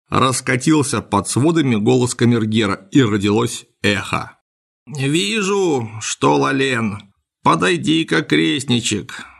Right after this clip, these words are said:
Кто это с тобой?" Друзья приблизились, оказавшись аккурат в фокусе витража,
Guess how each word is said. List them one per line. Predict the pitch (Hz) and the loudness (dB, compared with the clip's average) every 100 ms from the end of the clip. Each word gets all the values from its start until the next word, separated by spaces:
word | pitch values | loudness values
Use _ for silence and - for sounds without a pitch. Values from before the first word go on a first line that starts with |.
| _ _ - | _ _ -20
Кто | - 208 220 | -4 2 2
это | 214 202 165 | 2 0 -2
с | 160 | -2
тобой?" | - 127 127 139 175 214 233 226 220 _ _ _ _ - | -2 -2 0 0 0 0 -2 -4 -8 _ _ _ _ -4
Друзья | 104 127 135 120 220 | 0 2 2 0 -2
приблизились, | 262 247 214 147 151 156 147 147 143 - - - | 0 0 2 2 2 0 0 -2 -4 -8 -16 -8
оказавшись | 107 123 113 123 143 127 117 117 | -4 0 0 2 -2 -2 -2 -2
аккурат | - 110 175 - | 0 2 0 -2
в | |
фокусе | - 151 151 156 131 | 0 2 2 0 2
витража, | 131 127 123 107 110 | 0 0 0 0 -4